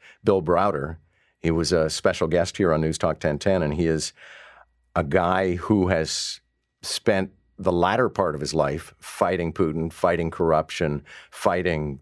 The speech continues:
the level of kleptocracy, uh, that reigns in the former Soviet Union. Um, in, in talking with him,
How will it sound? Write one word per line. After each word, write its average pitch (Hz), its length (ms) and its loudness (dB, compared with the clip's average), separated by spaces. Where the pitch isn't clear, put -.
the 92 120 2
level 82 540 2
of 76 240 -2
kleptocracy, 78 1080 -4
uh, 67 280 -4
that 71 280 -2
reigns 82 800 -2
in 80 500 -2
the 76 80 -6
former 80 320 -2
Soviet 80 420 -2
Union. 82 440 0
Um, 87 640 0
in, 98 120 4
in 98 200 2
talking 107 560 0
with 98 300 0
him, 92 420 0